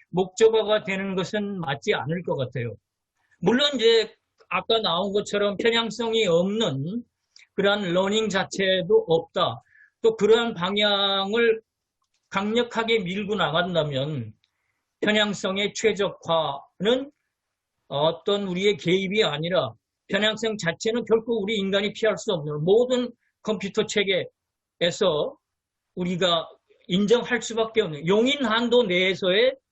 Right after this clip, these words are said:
에, 편향성을 최적화라고 저는 이제 생각을 한 거죠. 그럼 저는 이제 선생님이 생각하신 그러한 용인 한도 내에서의 편향성의 최적화 일 번. 저는 최적화적, 통제적 관점에서 편향성을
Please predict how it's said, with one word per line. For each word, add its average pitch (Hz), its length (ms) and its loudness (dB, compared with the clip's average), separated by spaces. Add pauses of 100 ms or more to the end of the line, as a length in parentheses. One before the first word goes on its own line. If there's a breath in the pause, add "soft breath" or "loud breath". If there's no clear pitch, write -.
(440)
에, 170 280 2
편향성을 208 800 0
최적화라고 170 640 0
저는 147 240 -4
이제 127 100 -4
생각을 131 500 -4
한 156 120 -6
거죠. 123 220 -4
그럼 139 120 -6
저는 190 300 0
이제 185 240 -2 (300)
선생님이 202 440 -2 (340)
생각하신 220 720 0
그러한 185 340 2
용인 226 380 2
한도 226 360 2
내에서의 196 600 0
편향성의 202 580 -2
최적화 185 400 -2
일 170 180 -2
번. 143 220 -2 (360 soft breath)
저는 240 360 0 (360)
최적화적, 226 880 0
통제적 240 600 0
관점에서 180 720 -2
편향성을 165 640 -4